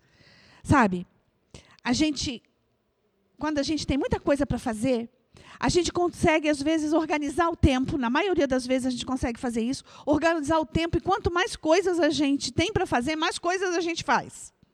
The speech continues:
Quando sobra muito tempo, a gente começa a desacelerar. E a gente começa a fazer poucas coisas. E daqui a pouco a gente não tá fazendo nada.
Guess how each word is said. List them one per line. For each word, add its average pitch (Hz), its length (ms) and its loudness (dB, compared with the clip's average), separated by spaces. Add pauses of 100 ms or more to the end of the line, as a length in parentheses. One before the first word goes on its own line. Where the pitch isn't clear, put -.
(720)
Quando 392 260 4
sobra 415 320 2
muito 427 360 0
tempo, 320 520 0 (1000)
a 240 100 -12
gente 269 220 -6
começa 277 400 -4
a - 20 -4
desacelerar. 294 840 -6 (1500)
E 247 100 -2
a 240 80 0
gente 214 260 -6
começa 226 300 -4
a 214 40 -6
fazer 226 220 -8
poucas 233 500 -4
coisas. - 680 -14 (2250)
E 240 80 -2
daqui 254 180 0
a 233 60 -2
pouco 240 220 0
a - 20 -4
gente 247 160 -2
não 247 80 -6
tá 233 120 -6
fazendo 226 280 -4
nada. 202 380 -8